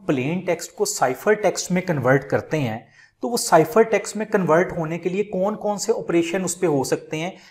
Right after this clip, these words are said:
यानी प्लेन टेक्स्ट को साइफर टेक्स्ट में किन मेथड से कन्वर्ट किया जाता है, हम उनको type of operation कहते हैं। यानी जिस तरह यहाँ पे लिखा हुआ है, type of operation used for transforming plain text into cipher text।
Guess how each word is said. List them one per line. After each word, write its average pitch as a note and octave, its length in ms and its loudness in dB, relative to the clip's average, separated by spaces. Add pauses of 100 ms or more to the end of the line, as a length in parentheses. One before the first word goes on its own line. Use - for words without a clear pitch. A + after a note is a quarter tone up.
(120)
यानी E3+ 200 0
प्लेन E3 380 -4
टेक्स्ट F#3+ 320 -4
को G#3+ 100 -2
साइफर F#3 440 0
टेक्स्ट F#3+ 260 -2
में G#3+ 100 0 (260)
किन A#3 400 0
मेथड D#3+ 460 -2
से F#3+ 160 -4
कन्वर्ट D#3+ 640 2
किया C3+ 200 4
जाता A2 320 0
है, - 140 -8 (400)
हम F#3 140 4
उनको G3 340 2 (140)
type E3 280 8
of - 180 0
operation D#3 540 -2
कहते C#3 260 -2
हैं। F#3 180 -8 (280)
यानी D#3+ 300 2 (120)
जिस D3 180 -4
तरह E3+ 100 0
यहाँ E3 340 2
पे F3 60 2
लिखा D3 240 0
हुआ D3+ 200 4
है, F3+ 200 0
type D3+ 300 4
of F#3 200 2
operation F3 500 -2 (500)
used F#3 420 -4
for G3+ 220 6
transforming E3+ 840 4
plain F3+ 300 -4
text F#3+ 300 -2
into F#3 220 -8
cipher - 380 2
text। - 300 -12